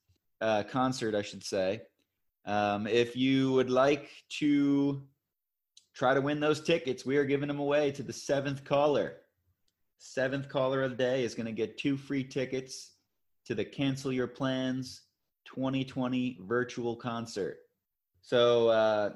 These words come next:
you know, considering all the feedback, I am going to try to adapt,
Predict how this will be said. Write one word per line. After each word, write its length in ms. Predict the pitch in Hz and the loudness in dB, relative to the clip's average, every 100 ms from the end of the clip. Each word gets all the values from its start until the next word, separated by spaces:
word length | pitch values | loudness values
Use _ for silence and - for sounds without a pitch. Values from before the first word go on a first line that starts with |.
| - | -8
you 140 | 147 | -4
know, 400 | 135 127 123 - - _ - _ - | 0 2 0 -4 -20 _ -20 _ -8
considering 540 | 131 131 147 147 139 | -6 0 2 2 2
all 80 | 139 | 0
the 80 | 135 | 0
feedback, 640 | 165 151 156 151 151 - - - | -4 0 4 4 2 -6 -20 -14
I 220 | 107 117 120 | -6 -2 -2
am 200 | 117 120 | -2 0
going 220 | 123 120 | 0 -2
to 140 | 123 120 | -4 -6
try 360 | - 127 123 | 0 2 2
to 540 | 120 - 120 117 110 107 | 0 -4 -2 -2 -2 -2
adapt, 680 | 98 117 120 120 - - | 0 2 2 0 -6 -20